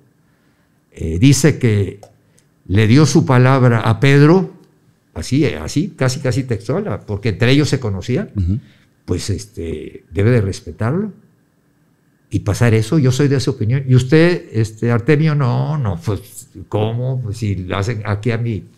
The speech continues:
Speaker 1: paisano lo hacen garras ahí. Y usted, señor Villegas", dice, "pues,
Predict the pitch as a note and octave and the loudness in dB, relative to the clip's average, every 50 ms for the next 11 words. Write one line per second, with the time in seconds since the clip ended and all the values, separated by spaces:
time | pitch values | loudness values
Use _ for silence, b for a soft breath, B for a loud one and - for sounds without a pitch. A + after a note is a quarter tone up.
0 | _ - A#2 A2 G#2 - A2+ A#2 A#2+ A2+ G#2+ G2+ G#2+ G#2 G#2 G#2+ G#2 G2 G2+ G#2 | _ -6 -4 -4 -4 -4 -4 -6 -4 -4 -4 -2 -2 -2 -2 -2 -2 -2 -2 -2
1 | A#2+ B2+ D3 D3+ - - G2 G2+ A2+ D#3 G#3 - b b b b b b b b | -2 -4 -4 -6 -8 -8 -6 -4 -4 -4 -6 -8 b b b b b b b b
2 | b b b b b b b b b b - A2 A#2+ B2+ B2 - - D#3 D#3+ E3+ | b b b b b b b b b b 0 2 4 4 4 2 2 4 4 4
3 | F3+ - - C#3+ C3 C#3+ D3+ D#3 D3 C#3+ C#3 C#3+ D3 D3+ E3 E3 D#3 E3 - - | 4 2 2 0 0 2 2 2 2 2 2 2 2 0 0 0 -2 -4 -6 -12
4 | - - - E2+ E2 D#2+ - - E2 - - - - - _ | -18 -16 -12 -8 -8 -8 -8 -10 -14 -14 -14 -16 -16 -16 _